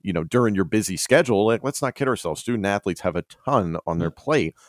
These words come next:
Speaker 1: and people can say that, "Oh, the education is different. They get things handed to 'em." It's like, "All right, fine. There might be some places where that's the case." However, that's something that's a very stringent,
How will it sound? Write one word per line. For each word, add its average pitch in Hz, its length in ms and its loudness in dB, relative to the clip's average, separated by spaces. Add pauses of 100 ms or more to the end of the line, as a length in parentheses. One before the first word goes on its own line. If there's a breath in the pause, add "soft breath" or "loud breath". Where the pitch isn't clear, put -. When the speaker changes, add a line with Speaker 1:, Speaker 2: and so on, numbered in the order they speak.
(120)
Speaker 1:
and 76 160 -6
people 95 280 -4
can 82 140 -8
say 85 240 0
that, 78 140 0
"Oh, 85 180 2
the 80 140 0
education 85 560 -4
is 76 120 -8
different. 87 460 -6
They 87 100 -6
get 85 140 -6
things 85 220 -8
handed 82 300 -6
to 87 120 -6
'em." 85 120 -6
It's - 120 -18
like, - 200 -18
"All 131 60 -8
right, 123 120 -10
fine. 101 280 -2
There 78 100 -6
might 85 160 -4
be - 80 -12
some 82 200 -8
places 80 400 -6
where 78 100 -6
that's 71 220 -8
the - 60 -20
case." 113 400 0 (400 soft breath)
However, 87 500 0
that's 85 220 0
something 92 240 -4
that's 82 160 -8
a 76 60 -12
very 87 240 -2
stringent, 95 800 -2